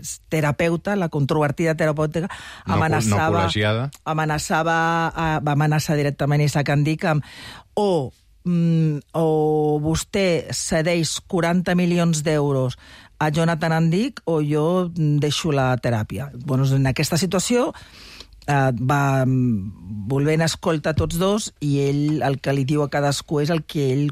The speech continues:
Speaker 1: va considerar. El senyor Andic, doncs, co-, jo crec que aquesta no és la solució, se-,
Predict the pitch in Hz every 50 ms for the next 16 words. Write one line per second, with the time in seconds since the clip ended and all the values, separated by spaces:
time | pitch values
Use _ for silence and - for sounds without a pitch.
0 | - - 156 143 127 - 151 139 139 135 139 127 131 143 151 - - - - -
1 | - - - - - - - 135 123 - - 123 135 139 139 135 135 135 135 135
2 | 139 135 139 139 135 135 139 147 160 165 147 - - - - 110 110 - - -
3 | 127 120 123 131 127 - 135 139 - - 131 - - 120 - - - 135 131 131
4 | 123 131 127 123 - 151 143 131 127 120 - - 139 139 139 139 139 135 131 127
5 | 127 123 120 120 117 104 101 - - - - 76 - - 110 - - - - 123
6 | 95 90 95